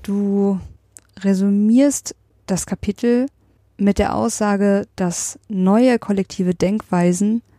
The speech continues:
sich durch die Fähigkeit auszeichnen werden,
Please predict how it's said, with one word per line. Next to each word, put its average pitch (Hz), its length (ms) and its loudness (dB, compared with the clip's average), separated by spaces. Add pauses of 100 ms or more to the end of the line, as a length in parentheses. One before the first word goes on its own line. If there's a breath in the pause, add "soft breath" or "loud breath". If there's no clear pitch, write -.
(140)
sich 180 480 -2 (200)
durch 190 160 -2
die 190 120 -4
Fähigkeit 226 720 -2
auszeichnen 175 680 -2
werden, 190 440 0